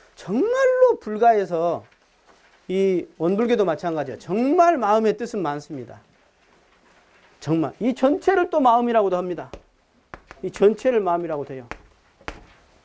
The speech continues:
예. 정말 마음의 뜻은 많습니다. 그래서 정신에서 이렇게, 예. 그래서 이 마음에는 또 뭐가 있냐? 이, 이제 이 마음에는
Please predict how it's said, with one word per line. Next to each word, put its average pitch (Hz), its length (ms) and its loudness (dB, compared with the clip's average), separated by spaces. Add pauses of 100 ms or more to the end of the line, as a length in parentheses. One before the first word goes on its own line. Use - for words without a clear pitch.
(340)
예. 113 260 -10 (1160)
정말 240 480 0
마음의 160 340 0
뜻은 160 220 -8
많습니다. - 420 -14 (400)
그래서 226 340 0 (420)
정신에서 240 1000 -2 (560)
이렇게, 175 520 -2 (680)
예. 110 260 -10 (140)
그래서 180 340 -2 (260)
이 208 140 -2
마음에는 247 680 0
또 233 460 0
뭐가 226 340 0
있냐? 180 420 -2 (100)
이, 160 320 -12
이제 170 160 -4
이 160 140 -4
마음에는 208 760 0